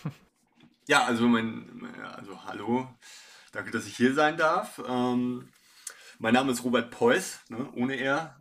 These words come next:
aber das ist okay. Also nicht Preuß, Preuß, ähm, aber es verwechseln viele, <laughs> liegt in der Natur. Wir sind ja auch hier in Münster,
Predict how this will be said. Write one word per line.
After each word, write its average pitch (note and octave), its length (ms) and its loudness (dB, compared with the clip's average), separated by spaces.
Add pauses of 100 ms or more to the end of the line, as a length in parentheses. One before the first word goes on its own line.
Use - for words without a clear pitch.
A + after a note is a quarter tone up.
aber G#2 280 -10
das - 240 -14
ist - 20 -16
okay. B2+ 400 -10 (400)
Also G2+ 360 -10
nicht - 240 -18
Preuß, A2+ 380 -4
Preuß, A#2+ 560 0
ähm, A2 680 -2
aber G2+ 160 -6
es G#2+ 100 -10
verwechseln A#2 480 2
viele, B2+ 440 0
<laughs> B2 60 -4
liegt A#2 380 -10
in B2+ 140 -4
der B2 160 2
Natur. B2 540 -2
Wir C#3+ 60 -18 (320)
sind B2 200 2
ja C3+ 80 6
auch B2 60 6
hier B2+ 160 4
in A#2+ 80 8
Münster, C3+ 440 0